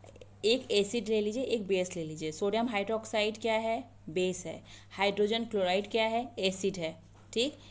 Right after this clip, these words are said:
इन दोनों का रिएक्शन करवाया तो क्या बना? एन ए सी एल, यानी कि सोडियम क्लोराइड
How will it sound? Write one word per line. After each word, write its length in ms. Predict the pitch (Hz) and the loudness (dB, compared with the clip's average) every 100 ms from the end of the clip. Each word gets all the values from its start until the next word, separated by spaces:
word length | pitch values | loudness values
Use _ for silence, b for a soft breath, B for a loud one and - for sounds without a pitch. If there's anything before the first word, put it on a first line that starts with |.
| B | B
इन 140 | 214 233 | 0 4
दोनों 240 | 233 262 | 6 6
का 100 | 269 | 4
रिएक्शन 400 | 240 208 - 240 | 6 4 2 0
करवाया 480 | 240 233 233 226 233 | 2 4 4 4 2
तो 220 | 240 240 | 0 -4
क्या 240 | 233 233 226 | 0 2 4
बना? 520 | 233 233 247 277 - - - - - - - - B B 202 | 4 4 2 0 -12 -20 -20 -20 -20 -20 -20 -20 B B 2
एन 160 | 214 | 4
ए 60 | 226 | 4
सी 220 | 220 214 | 2 2
एल, 160 | 208 196 | 4 2
यानी 200 | 196 196 | 0 0
कि 80 | |
सोडियम 360 | 208 202 190 214 | 0 2 2 0
क्लोराइड 460 | 208 190 185 220 | 0 2 4 2